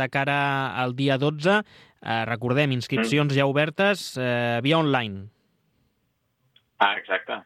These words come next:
Speaker 2: Ja tenim les inscripcions. Intentem que siguin uns preus molt, molt populars. La cursa llarga són vuit euros i, i si no hem esgotat les places, doncs deu euros el, el dia de la cursa. I la cursa familiar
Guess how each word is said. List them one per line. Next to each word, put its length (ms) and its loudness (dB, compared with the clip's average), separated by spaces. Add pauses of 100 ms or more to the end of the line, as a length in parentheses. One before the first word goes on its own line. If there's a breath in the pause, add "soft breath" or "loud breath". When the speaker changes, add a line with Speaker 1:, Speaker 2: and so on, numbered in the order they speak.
(120)
Speaker 2:
Ja 120 -2
tenim 220 -4
les 160 -4
inscripcions. 500 -4
Intentem 440 -4
que 100 -4
siguin 300 -6 (240)
uns 240 -6
preus 380 0
molt, 440 -4
molt 240 -4
populars. 560 -2
La 160 -4
cursa 280 -4
llarga 300 -2
són 280 -6
vuit 180 -4
euros 400 -2 (720)
i, 640 -4
i 60 -14 (100)
si 140 -2 (260)
no 360 -2
hem 120 -4
esgotat 400 -2
les 200 -4
places, 340 -6
doncs 220 -8
deu 200 0
euros 240 -6
el, 160 -4 (320)
el 180 -4
dia 220 0
de 80 0
la 80 -4
cursa. 460 -2 (640)
I 120 2
la 240 0
cursa 320 -6
familiar 640 -2